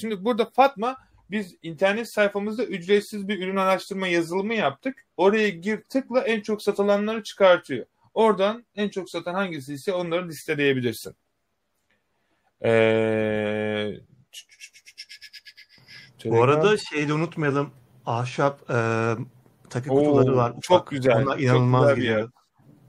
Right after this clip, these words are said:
Speaker 2: Yani onlar, ya bu videoyu özellikle el, el yeteneği olan insanların kaçırmaması lazım. Yani duyan bilmeyen varsa mutlaka linkini atsın. Hani yayından sonra kayıtlı kalır. Özellikle bir zanaata sahip olan insanların bu vid-,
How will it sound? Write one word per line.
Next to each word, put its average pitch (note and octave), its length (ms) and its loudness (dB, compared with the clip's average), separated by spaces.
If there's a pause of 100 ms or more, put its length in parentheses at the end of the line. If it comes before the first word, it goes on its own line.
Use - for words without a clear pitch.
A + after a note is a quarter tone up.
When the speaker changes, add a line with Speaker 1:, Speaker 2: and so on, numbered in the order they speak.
(220)
Speaker 2:
Yani A#2 260 0
onlar, C3 400 2 (680)
ya B2+ 180 2
bu D3+ 140 0
videoyu G3 260 2
özellikle F#3+ 420 2 (600)
el, D#3+ 200 -8
el D#3+ 180 -4
yeteneği E3+ 380 -2
olan D#3+ 200 -2
insanların D#3+ 420 -4
kaçırmaması C3 600 0
lazım. A2+ 340 2
Yani G#2+ 180 -4
duyan C3 340 2
bilmeyen C#3+ 400 -2
varsa D3+ 260 0
mutlaka D3 400 0
linkini C3 440 0
atsın. C3+ 300 0
Hani B2 160 0
yayından B2 360 2
sonra B2+ 200 -2
kayıtlı B2 360 -4
kalır. C3+ 240 -4 (600)
Özellikle D3 880 2 (340)
bir B2+ 200 0
zanaata C#3 460 2
sahip D#3 300 0
olan D#3 200 0
insanların D3 480 -2
bu D3+ 140 -2
vid-, C#3 120 -6